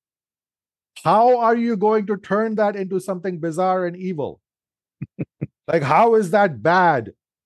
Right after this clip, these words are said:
Speaker 2: Mm-hmm.
Speaker 1: But it is ridiculous and amazing. You know, and this is, I don't know if, if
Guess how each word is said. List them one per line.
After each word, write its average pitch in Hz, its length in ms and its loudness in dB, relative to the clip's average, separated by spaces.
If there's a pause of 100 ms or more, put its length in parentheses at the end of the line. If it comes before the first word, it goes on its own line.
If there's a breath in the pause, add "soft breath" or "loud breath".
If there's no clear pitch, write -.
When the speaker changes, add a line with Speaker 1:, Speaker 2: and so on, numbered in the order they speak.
(440)
Speaker 2:
Mm-hmm. 87 320 -14
Speaker 1:
But 185 160 0
it 202 100 -2
is 190 160 2
ridiculous 214 540 0
and 202 80 -4
amazing. 185 440 -2 (300 soft breath)
You 196 120 2
know, 214 300 4
and 185 200 0
this 190 180 2
is, 185 120 -2 (580)
I 175 100 2
don't 208 120 2
know 208 100 4
if, 190 300 -2
if 196 180 -4